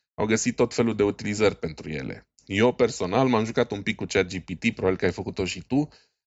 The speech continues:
Tot ce am făcut eu a fost să-l fac să scrie poezii haioase despre prietenii mei și despre nevastă mea. La unele chiar am hăhăit pentru că s-au potrivit mai bine decât m-aș fi așteptat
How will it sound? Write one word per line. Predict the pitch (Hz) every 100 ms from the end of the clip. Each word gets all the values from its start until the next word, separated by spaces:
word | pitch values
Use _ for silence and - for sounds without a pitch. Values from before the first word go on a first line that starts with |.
| _
Tot | 127 123
ce |
am | 117
făcut | 117 117 123 -
eu | 113 147
a | 135
fost | 123 135
să-l | 123 120
fac | 131 127
să | -
scrie | 107 127 117
poezii | 110 104 101 110 107
haioase | 92 98 110 98
despre | 92 - 92
prietenii | - 98 95 87 80
mei | 80 98
și | -
despre | 92 85 92
nevastă | 87 85 87 - 101
mea. | 113
La | 104
unele | 95 98 98
chiar | 110 104
am | 101
hăhăit | 92 90 101 104 -
pentru | 90 95
că | 92
s-au | 87 92
potrivit | - 90 101 104 101
mai | 95
bine | 98 117
decât | 90 80 85
m-aș | 85 -
fi | 87
așteptat | 78 - - - 90 -